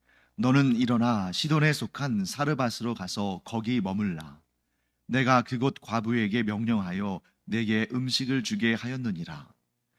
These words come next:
그가 일어나 사르밧으로 가서 성문에 이를 때에 한 과부가 그곳에서 나뭇가지를 줍는지라. 이에 불러 이르되,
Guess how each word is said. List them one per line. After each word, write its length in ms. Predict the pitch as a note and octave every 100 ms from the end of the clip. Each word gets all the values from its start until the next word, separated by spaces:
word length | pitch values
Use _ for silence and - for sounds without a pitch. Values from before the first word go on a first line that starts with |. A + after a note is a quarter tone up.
| _ - _
그가 300 | - C3+ C#3+
일어나 520 | C3+ B2 A#2+ B2 F2+
사르밧으로 600 | F2+ C3+ D3 C3+ A#2 B2 B2
가서 440 | F#2+ - F#2+ F#2
성문에 460 | E2+ D3 C#3+ C3+ C#3
이를 320 | A2 A#2 B2
때에 500 | - F2+ F2+ E2+ D#2+ _ _ _ -
한 300 | B2+ B2+ A2+
과부가 680 | - G2+ G2 F#2+ G2 F2+ -
그곳에서 640 | - A#2+ B2 G#2 F#2+ A#2 F#2
나뭇가지를 760 | G2+ B2 A#2+ A#2 G#2 A2 A#2+
줍는지라. 680 | - G#2+ A2+ A2+ F3+ F2 - _ _ _ _ _ _ _
이에 260 | - D3+ D3+
불러 340 | C#3+ C3 C#3+
이르되, 560 | A#2 G2+ G2 A2+ G2